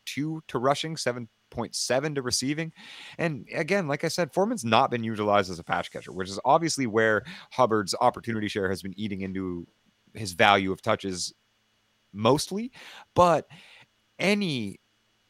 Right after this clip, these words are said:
increase in rushing opportunities as well is detrimental to Foreman's upside and only increases Hubbard's upside, as he's been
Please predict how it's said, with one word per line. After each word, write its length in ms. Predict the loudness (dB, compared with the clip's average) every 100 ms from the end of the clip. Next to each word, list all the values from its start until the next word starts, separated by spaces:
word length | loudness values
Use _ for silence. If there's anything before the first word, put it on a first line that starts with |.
| _ _ _ _ -2 -2
increase 540 | 0 -2 0 0 -2 -4
in 320 | -4 -4 2
rushing 300 | 2 2 0
opportunities 500 | -4 -4 -6 -4 -6
as 120 | -2
well 240 | 2 4 2
is 160 | -2
detrimental 520 | 0 -2 0 -2 -2
to 80 | -4
Foreman's 360 | -4 -4 -4 -4
upside 600 | -4 -2 -4 -2 -6 -8 -6
and 420 | -4 -4 -6 -10 -16 _ _ -4
only 340 | 2 2 4 0
increases 1040 | -2 -4 -2 -2 -2 -6 -10 -8 -6 -8 _ _ -20 -20 -18 0
Hubbard's 380 | 2 2 0
upside, 340 | -2 -4 -4 -4
as 120 | -6
he's 160 | -6 -8
been 500 | -2 0 0 -4